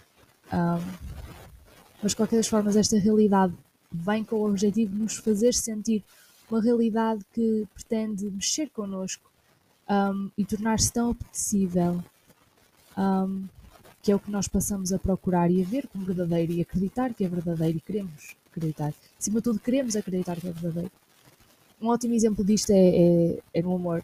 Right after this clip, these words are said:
tal como falei no primeiro episódio, um bocado do conceito do amor. Ahm, eu hoje não vou abordar tanto o amor, mas aqui queria mesmo falar um bocado porque o amor nos filmes é tão perfeito e parece tão natural que passamos a acreditar que é possível. Ou seja, ahm,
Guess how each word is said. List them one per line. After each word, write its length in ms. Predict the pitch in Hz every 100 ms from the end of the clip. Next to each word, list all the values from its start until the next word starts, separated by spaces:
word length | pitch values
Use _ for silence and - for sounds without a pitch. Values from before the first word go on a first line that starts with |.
| - -
tal 160 | 175
como 160 | 156 175
falei 320 | - 180 170
no 80 | 165
primeiro 300 | 170 165 170
episódio, 440 | - 175 170 160
um 40 | 170
bocado 260 | 175 170
do 60 | 170
conceito 380 | 180 180 185 165
do 80 | 175
amor. 260 | 170 170 185 - - - _ _ -
Ahm, 380 | 175 175 180 175
eu 120 | 185
hoje 160 | 190 202
não 80 | 202
vou 140 | 196
abordar 340 | 185 185 185 180 -
tanto 320 | 190 214 247
o 20 |
amor, 280 | 247 240 240
mas 180 | 214 208
aqui 220 | - 220
queria 280 | - 208 202
mesmo 260 | 202 185
falar 320 | 190 208 190 190
um 60 |
bocado 300 | 196 180 170 -
porque 160 | 170 _ _ _ _ _ -
o 60 |
amor 200 | 240 254
nos 220 | 262 254 -
filmes 380 | 220 208 196
é 100 | 196 190 -
tão 180 | 277
perfeito 580 | 262 - 180 165 - - - _ -
e 60 |
parece 260 | 214 220 -
tão 120 | 220
natural 420 | 214 196 165 175 _ - - _ _ _ _ -
que 60 | -
passamos 340 | 247 247 233
a 60 | 247
acreditar 400 | - 247 233 220
que 80 | 240
é 40 |
possível. 300 | - 233 196
Ou 60 | 196
seja, 280 | 180 160 - _ _ _ _ -
ahm, 280 | 220 214